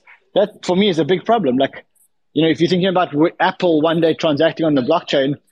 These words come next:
and paying their semiconductor provi-, uh, supplier, p-, then, you know, the entire world will know exactly where they're buying all their I P from and all their consulting and, and whatever else they're buying from.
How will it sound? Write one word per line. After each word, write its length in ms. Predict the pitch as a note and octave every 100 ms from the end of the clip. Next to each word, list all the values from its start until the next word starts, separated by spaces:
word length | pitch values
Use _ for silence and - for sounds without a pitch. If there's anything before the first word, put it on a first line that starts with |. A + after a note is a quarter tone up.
| _ -
and 160 | D3
paying 260 | F3 E3+ D#3+
their 100 | D3+
semiconductor 760 | - F#3+ G3 F#3 D#3+ D#3+ - D#3 -
provi-, 220 | D3+ D#3
uh, 260 | D3 C#3+
supplier, 600 | C3+ D#3+ - D3+ C3 C3 - _ _ _ -
p-, 180 | F3 C#3+
then, 380 | F3 F3 D#3+
you 100 | D3+
know, 120 | E3+ D#3+
the 100 | D#3+
entire 400 | - E3 F3+ E3+
world 240 | F3+ D#3+
will 100 | D3+
know 120 | D#3
exactly 420 | D3+ C3+ E3 D#3
where 140 | D#3+ D#3+
they're 140 | D3+
buying 280 | C3+ D3 D3
all 160 | D3 D3
their 140 | C#3+
I 140 | D3+
P 180 | - E3+
from 240 | - D#3 C#3
and 100 | C3+
all 60 |
their 100 | C3
consulting 560 | - C3+ F3+ F3+ E3+ C#3
and, 160 | B2
and 140 | B2+ C3+
whatever 260 | C#3 D3
else 200 | D3+ C#3+ -
they're 100 | B2
buying 260 | D3+ E3
from. 220 | - A2+